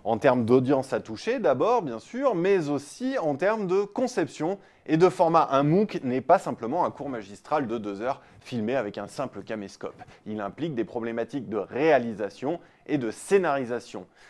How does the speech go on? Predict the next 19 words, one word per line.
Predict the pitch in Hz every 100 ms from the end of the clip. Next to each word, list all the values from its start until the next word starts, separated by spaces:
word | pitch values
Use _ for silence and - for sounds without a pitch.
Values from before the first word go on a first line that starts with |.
| - -
De | 107
l'avis | 120 123
même | 147 135
de | 120
Stéphane | 110 127 117 113
Bourcieux, | 113 - - 202 214
directeur | 131 131 117 120 127
du | 110
groupe | 104 120 107
E | 110
S |
C | - 123
Dijon-Bourgogne, | 104 110 104 107 101 98 113 185 143
dans | 110
une | 101 107
interview | 104 107 107 113
à |
Xerfi | 98 98 -
Canal, | 92 90 107 131